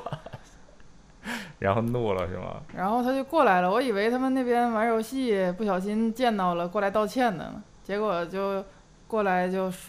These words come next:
Speaker 2: 让我们别那么吵，然后我就站起来了，我发现他才到我鼻子，我就特别有自信。<laughs> 身高不够高，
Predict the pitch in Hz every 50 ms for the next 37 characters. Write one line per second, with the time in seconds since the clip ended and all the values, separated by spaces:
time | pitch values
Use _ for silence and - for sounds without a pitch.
0 | - - 190 202 196 190 170 156 165 170 175 180 185 180 - 180 175 185 214 202
1 | 185 180 - - - - - - - - - - - - - - - - - -
2 | - - 180 180 170 175 180 214 214 202 185 180 175 147 95 90 98 110 170 180
3 | 185 208 214 220 233 233 220 214 220 226 226 214 - - - - - - 208 196
4 | 196 240 226 202 175 - - 147 160 175 180 208 196 180 165 165 170 - - 226
5 | 214 202 190 175 165 - - 175 175 - 190 170 - 180 165 175 - 180 170 -
6 | 202 220 233 - - - - - - - - - - - 311 285 - 254 269 -
7 | - - - - 277 277 - - - - - 240 269 262 226 160 156 - - -
8 | - - - - - - - - - - - 233 233 220 226 220 220 220 220 208
9 | 208 190 190 214 214 196 202 196 196 196 196 196 196 196 196